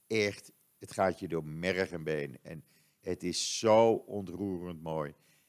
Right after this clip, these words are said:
Ik raad het u aan, luister het één keer, luister het twee keer, luister het drie keer naar, want het gaat u niet vervelen. En dan, eh, Erik van Rijn. Dan zal u zeggen, wie is Erik van Rijn? Ja, dat wist ik ook niet.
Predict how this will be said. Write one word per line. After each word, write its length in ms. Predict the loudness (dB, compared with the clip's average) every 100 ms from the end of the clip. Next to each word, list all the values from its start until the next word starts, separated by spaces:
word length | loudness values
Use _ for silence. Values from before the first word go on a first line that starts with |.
| _ _
Ik 180 | -2 4
raad 220 | 6 6
het 120 | 4
u 120 | 2
aan, 200 | 2 2
luister 380 | 4 4 4 0
het 120 | -8
één 300 | -4 0 0
keer, 300 | -2 -6 -6
luister 400 | -2 0 0 -2
het 240 | -8 -8 -8
twee 280 | -4 -4 -4
keer, 320 | -8 -12 -12 _ _ _ -2
luister 380 | 4 4 2 -2
het 120 | -2
drie 220 | -4 -4
keer 220 | -2 -2
naar, 340 | 0 -2 -2 -4
want 280 | -6 -6 -14
het 140 | -12 -4
gaat 240 | 0 0
u 60 | -2
niet 200 | -12 -14
vervelen. 440 | -16 -12 -12 -12 _ _ _ _ _ _ _ _ _ -20 _ _ _ _ _
En 140 | 0 8
dan, 300 | 10 10 4 -14 _ _ _ _ _ _ _ _ _
eh, 500 | 0 6 8 8 8 4 -2 _ _ _ 0
Erik 320 | 2 4 0
van 140 | 0
Rijn. 400 | 4 6 4 -2 -12 _ _ _
Dan 140 | -6 0
zal 180 | 0 0
u 40 |
zeggen, 280 | -2 -2 -2
wie 180 | 0 -2
is 80 |
Erik 300 | -2 -2 -4
van 160 | -8 -8
Rijn? 260 | -6 -6 -2
Ja, 160 | -2
dat 140 | -2 -6
wist 180 | -10
ik 120 | -10 -8
ook 240 | -8 -8
niet. 280 | -14 -18